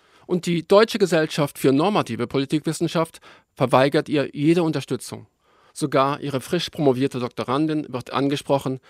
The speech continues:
was sie eigentlich für eine exzentrische Doktormutter habe, die sogar Morddrohungen erhalte. So könnte es kommen, und so ist es unter anderen Vorzeichen schon jetzt. Der Philosoph John Stuart Mill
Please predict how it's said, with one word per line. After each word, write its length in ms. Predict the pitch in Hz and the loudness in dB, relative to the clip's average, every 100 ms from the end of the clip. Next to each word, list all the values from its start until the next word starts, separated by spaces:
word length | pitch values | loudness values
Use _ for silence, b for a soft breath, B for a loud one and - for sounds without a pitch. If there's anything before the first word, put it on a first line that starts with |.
| b b | b b
was 140 | 147 | 0
sie 100 | 175 | 2
eigentlich 540 | - 131 131 123 131 - b b | 4 2 0 -4 -6 -10 b b
für 100 | - | -2
eine 140 | 151 147 | 0 0
exzentrische 720 | - - 190 208 - 175 156 | -4 -2 -2 -2 -6 -6 -6
Doktormutter 640 | 139 156 - 135 120 123 117 | -4 -4 -2 -2 -2 -2 -2
habe, 400 | 117 117 131 - - | -2 -4 -10 -10 -6
die 60 | |
sogar 280 | 143 131 123 | -4 0 2
Morddrohungen 800 | 131 123 - - 131 120 110 110 | 2 0 -4 -10 -6 -4 -4 -6
erhalte. 540 | - 120 101 - - - _ _ _ _ _ _ _ _ _ _ _ _ _ _ | -8 -8 -8 -12 -20 -20 _ _ _ _ _ _ _ _ _ _ _ _ _ _
So 160 | - 170 | -6 0
könnte 300 | 196 202 208 | 2 2 0
es 180 | 175 - | -4 -2
kommen, 400 | 143 117 135 135 _ - | -2 -2 -4 -10 _ -2
und 120 | 139 | -2
so 100 | - | 0
ist 280 | 127 - - | -2 -2 -6
es 180 | 139 | -8
unter 300 | - 131 - | -8 -6 -2
anderen 320 | 143 175 131 113 | 0 0 -2 -4
Vorzeichen 720 | 113 - - 117 123 131 - _ | -6 -4 -4 -4 -4 -10 -14 _
schon 320 | - - 139 139 | -10 -2 0 0
jetzt. 460 | 113 - - - _ _ _ _ _ _ | -2 -8 -20 -20 _ _ _ _ _ _
Der 80 | 160 | 0
Philosoph 440 | 190 185 190 226 - | 2 4 6 6 4
John 240 | 175 175 | 4 4
Stuart 320 | 180 185 156 135 | 4 4 2 2
Mill 380 | 117 117 135 | -2 -2 -6